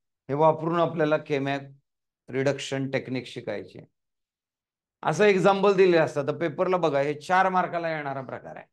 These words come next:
हा, function of A B C D, one, two, five, six, eight, nine, eleven.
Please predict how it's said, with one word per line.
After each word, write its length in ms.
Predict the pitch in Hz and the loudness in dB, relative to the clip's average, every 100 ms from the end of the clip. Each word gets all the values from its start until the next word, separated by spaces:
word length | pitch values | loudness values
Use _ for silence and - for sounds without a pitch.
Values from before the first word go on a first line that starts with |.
| _ _ _ _ _ _ _ _ _ _ _ _ _ | _ _ _ _ _ _ _ _ _ _ _ _ _
हा, 100 | 131 139 - _ | -10 -10 -14 _
function 360 | 151 160 180 185 | -6 -4 0 4
of 200 | 180 170 | 4 4
A 140 | 170 160 | 2 0
B 140 | 170 160 | -4 -6
C 320 | - 151 151 | -8 -6 -2
D, 80 | 139 123 - _ _ _ - | -4 -4 -16 _ _ _ 0
one, 240 | 160 208 214 | 2 2 2
two, 240 | 214 214 147 | 2 2 2
five, 260 | 170 175 185 | 4 4 2
six, 340 | 185 180 180 170 | -2 -4 -4 -4
eight, 240 | 156 156 | -4 -4
nine, 260 | 151 147 151 | -4 -2 -2
eleven. 420 | 139 107 92 | -4 -6 -8